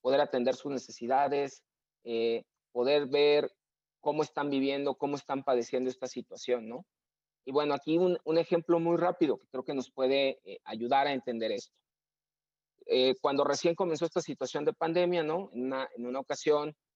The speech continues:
mi hija estaba muy tensa delante de la tarea, ¿no? Se sentía profundamente tensa, este, yo la veía, ¿no? O sea, yo la veía que estaba tensa, que estaba nerviosa, que estaba desesperada, que, que se sentía mal. Y entonces le dije, "A ver,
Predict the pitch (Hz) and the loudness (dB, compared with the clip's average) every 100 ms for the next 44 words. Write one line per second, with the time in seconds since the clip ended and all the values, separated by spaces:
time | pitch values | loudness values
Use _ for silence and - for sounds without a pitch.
0 | _ _ 123 139 165 156 143 143 139 151 | _ _ -8 -6 -2 -2 2 2 2 2
1 | 170 165 208 220 135 127 131 135 117 - | 2 2 2 0 0 0 0 2 2 2
2 | 120 113 113 151 123 - 110 127 127 - | 2 2 -2 -8 -10 -12 -2 0 0 -4
3 | _ _ _ _ - 123 160 190 170 147 | _ _ _ _ -6 -4 2 2 2 0
4 | 143 127 113 123 113 104 104 113 _ 113 | -2 -2 -4 -6 -8 -10 -12 -12 _ -8
5 | 104 104 - _ _ _ - 120 139 160 | -6 -6 -10 _ _ _ -10 0 4 6
6 | 147 151 190 127 151 143 - 127 147 131 | 6 4 2 0 -2 -4 -2 2 4 4
7 | 127 - - 135 139 131 139 135 - 127 | 2 -2 -2 0 0 -2 -2 -6 -4 -4
8 | 131 117 127 143 151 - 131 131 120 - | -2 0 0 0 -2 -4 -2 -2 -4 -10
9 | 123 131 147 143 143 - _ _ _ _ | -4 0 2 2 -2 -6 _ _ _ _
10 | - - 123 113 113 110 _ 120 117 123 | -20 -14 -6 -2 -2 -2 _ -8 -6 -6
11 | - 120 139 165 220 285 - _ _ _ | -6 -4 0 2 2 0 -4 _ _ _
12 | _ _ _ _ _ _ _ _ - 139 | _ _ _ _ _ _ _ _ -4 -2
13 | 139 156 156 180 175 170 - 123 123 131 | 0 0 2 2 2 0 0 0 2 2
14 | 135 | 2